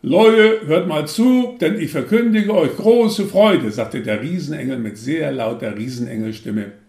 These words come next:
"Gerade eben, vor jetzt genau vier Minuten ist der Heiland geboren worden. Also ich korrigiere, er ist euch geboren worden."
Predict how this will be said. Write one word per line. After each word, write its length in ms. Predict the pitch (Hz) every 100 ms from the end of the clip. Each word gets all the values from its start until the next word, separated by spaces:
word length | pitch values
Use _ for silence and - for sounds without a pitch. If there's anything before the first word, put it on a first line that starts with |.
| _ _ _ _ -
"Gerade 520 | 175 220 214 202 196
eben, 360 | 180 131 87 85 _ _ _
vor 180 | - 175
jetzt 340 | 185 208 -
genau 500 | 185 180 214 226 233
vier 340 | - - 233 208
Minuten 640 | 151 151 220 - 214 208
ist 240 | 180 - 185
der 220 | 160 -
Heiland 460 | 202 220 151 123 123
geboren 500 | - 139 123 117 110
worden. 360 | 117 95 90 - _ _ _ _ _ _ _ _ _
Also 280 | - 185 160
ich 180 | 175 -
korrigiere, 680 | 175 147 135 190 196 185 175 - -
er 180 | 160 151
ist 360 | 120 - - _
euch 640 | - 208 226 190 139 - -
geboren 640 | 117 117 110 95 87 85
worden." 360 | 90 82 82